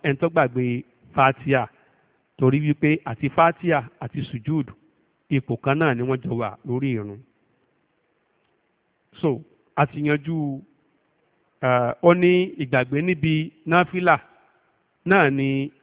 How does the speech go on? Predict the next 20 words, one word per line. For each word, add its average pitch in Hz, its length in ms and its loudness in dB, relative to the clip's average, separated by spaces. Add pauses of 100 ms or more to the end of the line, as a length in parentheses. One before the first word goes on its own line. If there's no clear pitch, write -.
(420)
ìdájọ́ 143 420 2
ìgbàgbé 135 360 0
níbi 151 260 0
náfìlà, 170 480 2 (680)
náà 208 220 6
ni 151 240 2
ìdájọ́ 135 440 4
ìgbàgbé 127 300 0
níbi 139 260 -2
ọ̀-, 123 260 2
ìrun 131 280 0
ọ̀ranyàn, 123 500 -2 (480)
àyàfi 127 380 0
níbi 151 300 2
nǹkan 135 280 2
mẹ́fà. 160 340 6 (2500)
Ó 156 80 6
wá 175 200 8
kà 180 180 4
wọ́n, 113 240 2